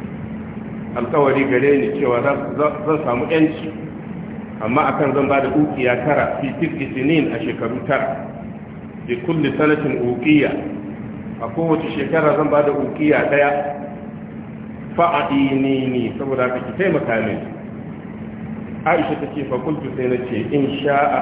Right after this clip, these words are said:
ahluki an a'uddaha lahum uddatan wahida." Kaga babu wannan a lafazin al-Imam Bukhari. Aisha ta ce, "Idan masu mallakanki, wato iyayen gidanki, idan sun ga dama, zan kirga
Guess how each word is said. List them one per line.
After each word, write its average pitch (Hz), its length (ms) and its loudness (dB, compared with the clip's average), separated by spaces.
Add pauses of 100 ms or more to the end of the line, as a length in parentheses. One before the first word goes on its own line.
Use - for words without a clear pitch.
(120)
ahluki 135 560 -2
an 139 180 0
a'uddaha 131 800 2
lahum 147 320 0
uddatan 143 580 2
wahida." 165 840 4 (440)
Kaga 131 240 0
babu 131 280 2
wannan 120 280 0
a 113 60 -2
lafazin 110 260 -4
al-Imam 101 320 -2
Bukhari. 92 380 -6 (1400)
Aisha 156 320 2
ta 156 180 -4
ce, 139 140 -4 (720)
"Idan 185 580 4 (460)
masu 147 440 2
mallakanki, 151 720 2
wato 123 480 0
iyayen 147 560 6
gidanki, 143 400 2 (800)
idan 170 320 4 (120)
sun 180 200 6
ga 170 120 6
dama, 156 520 2 (280)
zan 180 280 4
kirga 208 400 2